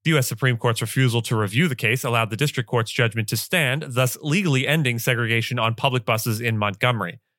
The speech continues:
The Supreme Court decision resonated beyond the courtroom. On the day of the ruling, Doctor Martin Luther King Junior, a key figure in the Montgomery bus boycott and the broader civil rights movement,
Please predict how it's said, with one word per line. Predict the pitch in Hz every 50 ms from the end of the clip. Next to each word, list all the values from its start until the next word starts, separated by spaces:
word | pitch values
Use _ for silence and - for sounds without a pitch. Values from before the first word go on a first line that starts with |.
| _ _ _ _ _ _ _ _ _ _ _ _
The | 214 220
Supreme | 190 214 170 202 196
Court | 165 - 180 175 -
decision | - - 170 165 147 156 147
resonated | 135 143 147 135 139 143 143 131 120
beyond | 117 135 135 131 120 107
the | 104
courtroom. | - - 117 104 78 104 104 104 120 143 160 -
On | - 117 117
the | 120
day | 110 123 120
of | 120
the | 113 110
ruling, | 107 113 113 117 120 135 147 135
Doctor | 127 117 113 - 127
Martin | 117 113 117 117 117
Luther | 113 113 110 - 117
King | - 127 117 113
Junior, | 104 104 113 113 113 117 127 139
a | 131 127 127
key | 113 - - 202 170 139
figure | - - 127 104 107 113 117
in | 117 110
the | 110 110
Montgomery | 107 110 113 107 - 120 117 110 110 107
bus | 98 120 113 110 -
boycott | - 120 127 135 - - 113 117 135
and | 131 127 120 110
the | 117
broader | 110 101 120 123 120 123 117 117
civil | 113 - - 127 107 113 107
rights | 113 131 139 - -
movement, | 123 113 107 110 135 147